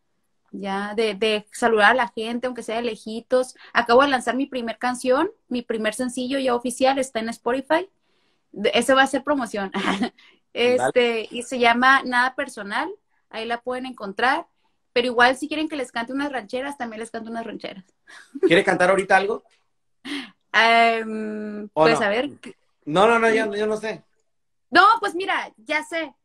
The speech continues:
Speaker 1: Hacemos un próximo en vivo ya con las canciones que la, que la gente las escriba y ya las cantamos.
Speaker 2: Dale. Eh, Kenia,
Speaker 1: Ah.
Speaker 2: no puedes unirte porque tienes que actualizar el app, amor.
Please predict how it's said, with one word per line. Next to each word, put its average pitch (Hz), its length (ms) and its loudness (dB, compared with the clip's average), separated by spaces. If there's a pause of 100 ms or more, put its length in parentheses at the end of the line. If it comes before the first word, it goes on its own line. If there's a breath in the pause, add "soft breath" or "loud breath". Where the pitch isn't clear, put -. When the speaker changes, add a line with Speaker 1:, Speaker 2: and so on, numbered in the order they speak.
(180)
Speaker 1:
Hacemos 285 440 -8
un 320 100 -8
próximo 339 400 -10
en 330 100 -4
vivo 302 220 -10
ya 294 140 -8
con 294 140 -8
las 311 120 -8
canciones 254 420 -10
que 269 120 -10
la, 220 160 -6
que - 280 -14
la 214 140 -8
gente 226 220 -10
las 285 180 -8
escriba 262 360 -6
y 247 40 2
ya 202 80 0
las 196 160 -6
cantamos. 254 540 -10 (280)
Speaker 2:
Dale. 120 500 -6 (460 soft breath)
Eh, 165 240 6
Kenia, 233 300 6
Speaker 1:
Ah. - 20 4
Speaker 2:
no 254 140 2
puedes 262 220 2
unirte 240 380 -2
porque 214 200 -2
tienes 240 200 -6
que 254 60 -2
actualizar 240 480 -2
el 233 120 0
app, 233 200 2
amor. 226 400 -8